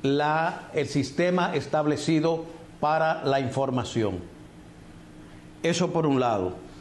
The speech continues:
Nagua tiene siete casos nuevos, setecientos treinta y cinco en los seis meses de evolución que tiene la pandemia.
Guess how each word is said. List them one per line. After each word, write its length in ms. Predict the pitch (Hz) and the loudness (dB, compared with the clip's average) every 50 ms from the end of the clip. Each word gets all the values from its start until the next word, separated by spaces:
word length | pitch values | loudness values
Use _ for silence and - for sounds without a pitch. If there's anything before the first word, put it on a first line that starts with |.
| - - - | -16 -8 0
Nagua 680 | - 139 160 180 180 180 175 185 190 190 208 208 - - | 2 2 4 4 2 2 2 2 2 2 0 -2 0 0
tiene 320 | 165 170 170 180 175 175 | 2 2 4 4 2 2
siete 420 | 175 - 170 175 175 175 180 170 165 | 0 0 0 0 0 2 0 -2 0
casos 320 | 170 160 156 - 160 135 | 2 0 2 2 2 2
nuevos, 460 | 131 143 160 165 175 170 175 170 127 | 4 4 4 2 2 2 2 0 0
setecientos 960 | - - 160 151 147 - 165 147 151 - - 185 208 214 214 - - 202 190 | 0 0 0 0 2 2 0 0 0 2 2 2 4 4 2 2 2 0 0
treinta 340 | - 180 175 165 160 160 151 | 0 0 0 0 2 0 0
y 80 | 143 127 | 0 0
cinco 600 | 127 - 175 190 190 196 180 180 202 196 185 185 - - - - - - - | -2 0 2 2 4 4 2 2 0 -2 -2 -4 -8 -14 -16 -18 -14 -6 -2
en 180 | - 143 143 | 0 2 2
los 160 | 139 139 123 | 2 2 2
seis 260 | - 170 180 170 160 147 | 2 2 2 4 4 4
meses 440 | 151 160 175 180 175 175 170 160 | 4 4 2 2 2 2 2 2
de 80 | 151 151 | 2 2
evolución 760 | 147 143 139 139 131 127 131 - 170 170 165 165 175 175 175 170 - - - - - - - | 2 2 2 2 0 0 2 2 4 4 4 4 4 2 0 -2 -8 -12 -14 -18 -12 -4 -2
que 120 | 143 139 | -2 -2
tiene 680 | 123 131 147 160 160 165 165 165 165 160 165 170 175 - - - - - - - | 0 2 2 2 4 4 4 4 4 4 2 0 -2 -8 -14 -16 -18 -20 -12 -4
la 600 | - 123 135 147 151 156 160 160 - - - - - - - - - - - - - - - - | 0 0 2 2 2 2 2 2 0 -2 -8 -12 -14 -16 -18 -20 -20 -20 -20 -20 -20 -18 -8 -2
pandemia. 760 | - 143 143 131 127 123 139 147 143 127 120 113 104 92 87 | 0 0 2 2 2 2 2 2 2 2 0 0 0 0 -2